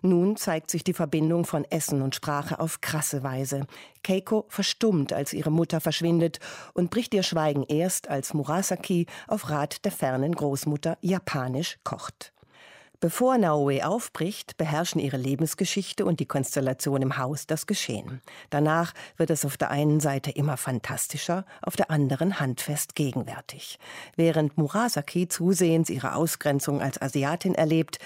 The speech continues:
sich gegen Rassismus engagiert und Japanisch lernt,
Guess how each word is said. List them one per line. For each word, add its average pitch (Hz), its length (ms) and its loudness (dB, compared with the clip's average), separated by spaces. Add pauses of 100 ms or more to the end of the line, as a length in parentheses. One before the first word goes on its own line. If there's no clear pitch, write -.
(120)
sich - 220 -6
gegen 139 220 -2
Rassismus 185 560 0
engagiert 156 640 0
und 127 180 -2
Japanisch 143 560 -2
lernt, 143 340 0